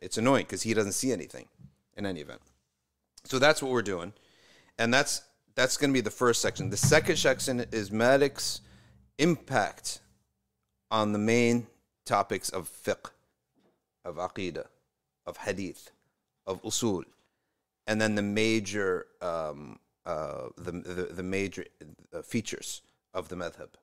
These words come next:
Then we get into the nitty-gritty in the third session where we talk about the mother books, the source books, ummahat of the Maliki madhab, the major authors. And there is a lot of names.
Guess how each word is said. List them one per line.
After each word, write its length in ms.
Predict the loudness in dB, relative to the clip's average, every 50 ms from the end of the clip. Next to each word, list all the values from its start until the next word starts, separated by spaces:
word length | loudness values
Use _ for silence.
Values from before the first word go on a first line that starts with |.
| _ _ _ _ _ _ _ _ _ _ _ _
Then 400 | _ 2 4 6 8 8 8 6
we 80 | 4 4
get 220 | 6 6 6 6
into 180 | 6 2 2 2
the 80 | 2 4
nitty-gritty 580 | 6 6 4 4 4 2 4 4 4 4 4
in 120 | 0 0 -2
the 60 | -4
third 340 | -4 4 8 8 8 8 6
session 480 | 4 0 0 0 0 -2 -6 -6 -6 -6
where 180 | -4 -4 -2
we 140 | -2 -2 -4
talk 320 | -2 -2 0 0 0 -2
about 560 | -6 -6 -2 0 0 0 0 -2 -4 -6 _ _ _ _ _ _ _ _ _ _ _ _ _ _ _ _ _ _ _ _ _ _ _ _ _ _
the 240 | -2 -2 -2 -2 -2 -4
mother 400 | -4 2 2 2 4 4 2 2
books, 500 | 2 -2 -4 -2 -6 -6 -6 -6 -8 -12 _ _ _ _ _ _ _ _ _ _ _ _ _ _ _
the 80 | -12 -8
source 360 | -4 0 0 0 2 0 -2
books, 380 | -6 -8 -12 -10 -8 -8 -6 -4
ummahat 580 | -2 -2 -2 -2 -2 -4 -6 -8 _ -10 -10 -10 _ _ _ _
of 140 | -10 -8
the 80 | -6 -6
Maliki 320 | -6 -6 -6 -8 -8 -12
madhab, 300 | -12 -12 -12 -12 -16 -18 _ _ _ _ _ _ _ _
the 160 | -10 -6 -4
major 540 | -2 0 2 2 2 2 0 0 -4 -2 0
authors. 520 | 0 -2 -2 -4 -8 -10 -10 -10 -14 -18 _ _
And 180 | -4 -2 2 6
there 260 | 8 8 8 8 6 4
is 120 | -2 0
a 60 | 0 0
lot 560 | 0 0 0 0 2 2 4 4 2 2 2
of 100 | 0 0
names. 640 | 0 0 0 0 -2 -4 -8 -12 -14 -16 -16 -18 -20